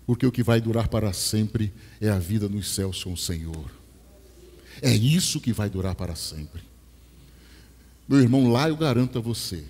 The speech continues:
você pode ter tido muitos momentos de desemprego aqui, mas lá você não vai precisar nem trabalhar. <laughs> Porque é certo o sustento de Deus.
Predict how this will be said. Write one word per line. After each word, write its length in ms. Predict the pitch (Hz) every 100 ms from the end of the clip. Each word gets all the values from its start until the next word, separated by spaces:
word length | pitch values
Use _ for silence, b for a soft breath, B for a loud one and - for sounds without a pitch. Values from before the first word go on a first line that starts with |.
| -
você 180 | 110 139
pode 240 | 135 127
ter 140 | 123 123
tido 220 | 127 113
muitos 320 | 120 156 151
momentos 380 | 120 113 120 120
de 40 |
desemprego 540 | 110 113 117 110 104 101
aqui, 180 | -
mas 160 | 90 95
lá 160 | 101 110
você 240 | 113 -
não 100 | 113
vai 100 | 113
precisar 180 | - 113
nem 140 | 131
trabalhar. 680 | 185 170 175 185 185 110 95 - - - - - - - - - - - - - - - - - -
<laughs> 240 | - - - B B B B - -
Porque 280 | 120 - 131
é 80 | 117
certo 560 | - - - 127 120
o 20 | 117
sustento 480 | - - 110 104
de 100 | 101
Deus. 540 | 87 87 90 - -